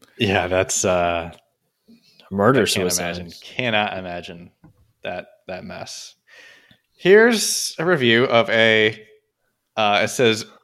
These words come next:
Speaker 1: uh, "Overhead rubber penguin mask." It's just a big rubber penguin mask you put on your head. It's got a big beak coming out of it.
Speaker 2: Oh.
Speaker 1: You wear it over your head.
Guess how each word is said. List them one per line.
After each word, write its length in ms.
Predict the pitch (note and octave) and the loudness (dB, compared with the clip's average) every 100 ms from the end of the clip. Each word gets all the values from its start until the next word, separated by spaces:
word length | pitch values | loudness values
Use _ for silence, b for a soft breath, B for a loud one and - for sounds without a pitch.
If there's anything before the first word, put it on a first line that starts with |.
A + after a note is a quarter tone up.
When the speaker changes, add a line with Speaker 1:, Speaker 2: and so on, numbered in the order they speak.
| - | -4
Speaker 1:
uh, 300 | C3 F#2+ A#2 - _ _ _ _ _ _ _ _ _ | -2 -4 -8 -16 _ _ _ _ _ _ _ _ _
"Overhead 640 | C#3+ F#3 F#3+ E3+ E3+ D#3 - | -6 -2 0 2 2 0 -6
rubber 420 | C3 D3+ D#3+ D#3 | 0 0 2 -2
penguin 500 | - D3+ C#3+ B2+ G#2 | -4 -6 -4 -4 -4
mask." 500 | G2 F2+ F#2 - - B B | -4 -6 -10 -16 -20 B B
It's 200 | G2+ - | -10 -8
just 180 | - | -6
a 60 | G2+ | -8
big 580 | F2 - C3 C#3 C3+ - _ _ _ _ _ _ _ _ _ A#2 | -6 0 2 4 0 -6 _ _ _ _ _ _ _ _ _ -8
rubber 560 | A2+ B2+ C3 B2 A#2+ - | 0 2 4 2 0 -2
penguin 480 | B2 A#2 A2+ A2 | -2 0 -2 -2
mask 480 | G2+ G2 F2+ - - - | 0 0 -2 -6 -14 -16
you 80 | |
put 140 | G2+ G#2+ | -8 -4
on 140 | G2+ | -4
your 80 | F#2+ | -2
head. 160 | G2 F2 | -4 -4
It's 100 | - | -8
got 140 | F2+ | -8
a 40 | |
big 360 | F2 G#2+ G2+ F2+ | -2 -2 -2 -2
beak 320 | A2+ G#2+ G#2+ | -2 -2 -2
coming 180 | G#2+ G#2 | -4 0
out 160 | G#2 G#2 | 0 0
of 80 | |
it. 140 | G#2 - _ - | -4 -6 _ -16
Speaker 2:
Oh. 160 | A2 | -14
Speaker 1:
You 120 | F#2+ F#2 | -8 -2
wear 160 | G2 | 0
it 80 | G2 | 0
over 160 | G2 G2+ | -4 -4
your 100 | G2 | -2
head. 400 | G#2 G2 F#2+ F#2+ | 0 0 -2 -6